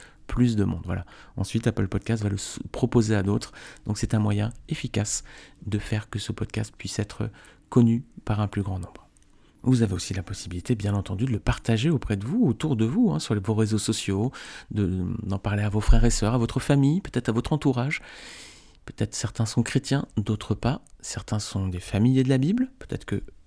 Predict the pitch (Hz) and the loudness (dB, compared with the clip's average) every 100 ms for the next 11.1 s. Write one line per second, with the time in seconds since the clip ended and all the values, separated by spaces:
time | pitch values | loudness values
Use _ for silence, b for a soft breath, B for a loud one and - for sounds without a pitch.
0 | - - - 101 - 104 101 107 113 123 | -20 -10 -4 -2 -2 -2 4 6 6 4
1 | 135 180 - - 131 101 101 101 110 165 | 2 -2 -2 -8 -4 -2 2 2 2 0
2 | - B B B B B B - 110 113 | -2 B B B B B B -8 -2 0
3 | 110 107 - - 104 98 104 120 113 101 | 0 -4 -4 0 0 0 0 -2 -2 -4
4 | - 135 156 - 151 139 135 - 123 120 | 0 0 0 -2 -2 0 -2 0 2 4
5 | 160 - B B B 151 156 127 131 117 | 2 -4 B B B -4 -2 -2 -2 -4
6 | 110 - 110 - 101 104 - - 113 98 | -6 -4 -6 -2 0 -2 -4 -2 0 4
7 | 127 131 - 113 - 110 98 127 B B | 4 2 0 -4 -2 0 0 0 B B
8 | B B - 107 110 101 - - _ - | B B -6 0 0 0 -4 -14 _ -2
9 | 110 123 147 131 113 110 110 107 98 107 | 0 2 2 0 0 0 2 2 2 2
10 | 135 123 104 101 98 - 113 - - - | 2 0 0 0 0 -2 -6 -6 -8 -6
11 | 95 | -6